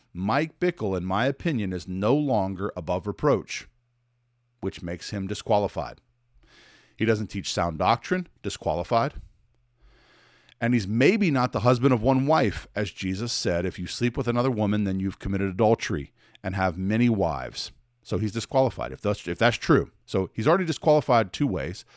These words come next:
but he might be disqualified a third way. We don't know. We have to see if those allegations, um, are investigated and the accuracy and the truthfulness of them is conf-, corroborated.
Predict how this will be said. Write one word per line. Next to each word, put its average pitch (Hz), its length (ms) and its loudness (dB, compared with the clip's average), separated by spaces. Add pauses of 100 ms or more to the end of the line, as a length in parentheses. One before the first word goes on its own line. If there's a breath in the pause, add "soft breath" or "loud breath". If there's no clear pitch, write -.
but 120 120 2
he 120 60 4
might 156 260 4
be 131 100 2
disqualified 95 560 -2
a 92 40 0
third 123 280 0
way. 82 120 -2
We 78 120 -4
don't 101 220 -2
know. 104 160 2
We 85 100 0
have 85 120 -6
to 95 160 -4 (280 soft breath)
see - 180 -2
if 98 120 -2
those 101 180 2
allegations, 101 800 0 (400 soft breath)
um, 85 360 -4
are 82 140 -2
investigated 117 640 0
and 85 140 -2
the 76 200 -8
accuracy 104 560 -2
and 87 80 -2
the 78 60 -8
truthfulness 95 560 -4
of 76 100 -6
them 87 300 -4
is 78 320 -10 (240)
conf-, - 340 -10
corroborated. 82 720 0